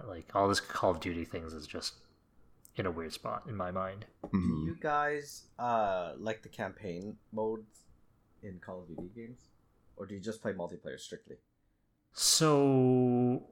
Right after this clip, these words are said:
Speaker 1: my experience with Call of Duty was Modern Warfare, well, ever since Modern Warfare is one, two, and, uh,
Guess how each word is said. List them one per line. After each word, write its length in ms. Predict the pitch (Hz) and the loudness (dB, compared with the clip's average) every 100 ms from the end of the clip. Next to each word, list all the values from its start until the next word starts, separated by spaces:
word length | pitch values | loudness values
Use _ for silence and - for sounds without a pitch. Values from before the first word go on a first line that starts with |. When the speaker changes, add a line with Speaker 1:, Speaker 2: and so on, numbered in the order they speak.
| - | 0
Speaker 1:
my 340 | 120 110 143 | 4 6 6
experience 640 | 139 - - 98 95 - | 4 0 2 2 2 0
with 200 | 104 - | -2 -2
Call 280 | - - 92 | -2 2 2
of 100 | 85 | 2
Duty 360 | 92 87 85 82 | -2 -2 -2 -2
was 460 | 82 80 80 76 | -2 -4 -6 -8
Modern 380 | 92 90 90 90 | 0 2 4 2
Warfare, 360 | 90 87 - 127 | -2 -4 -4 2
well, 440 | 104 90 85 - - - - _ - | 6 6 2 -8 -20 -20 -20 _ 0
ever 240 | 139 101 92 | 4 6 4
since 240 | - 78 | 0 0
Modern 240 | 95 85 | 2 2
Warfare 320 | 85 85 - 101 | 0 -4 -4 -4
is 220 | 85 98 - - | -4 -6 -12 -12
one, 580 | 87 101 98 110 123 127 - | 2 4 4 2 -4 -8 -8
two, 680 | - - 98 92 92 92 98 - _ - _ _ _ _ - | -8 -4 -2 -2 -2 -4 -6 -12 _ -20 _ _ _ _ -8
and, 480 | 85 82 80 82 90 | -4 -4 -4 -6 -6
uh, 300 | 101 117 | -4 -6